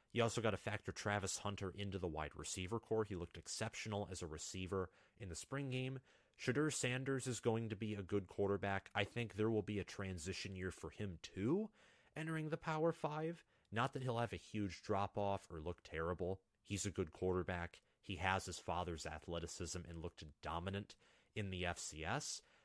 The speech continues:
But I do think with a lack of supporting cast, especially with a small offensive line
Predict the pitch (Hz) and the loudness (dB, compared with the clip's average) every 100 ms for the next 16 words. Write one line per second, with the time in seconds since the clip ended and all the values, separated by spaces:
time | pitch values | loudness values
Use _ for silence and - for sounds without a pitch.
0 | _ _ - 104 104 120 139 - 127 117 | _ _ 0 2 2 2 2 2 -2 2
1 | 104 85 82 90 - 95 - 87 - 87 | 2 2 2 2 2 -2 -2 -2 2 2
2 | 90 80 87 90 - - - - 101 - | 0 -2 -2 0 -2 -10 -12 -4 -2 -2
3 | 85 82 78 98 82 78 76 - 82 - | -6 -6 -8 -4 -2 -2 -4 -6 -8 -8
4 | 71 76 80 82 80 | -6 -4 -2 -2 -4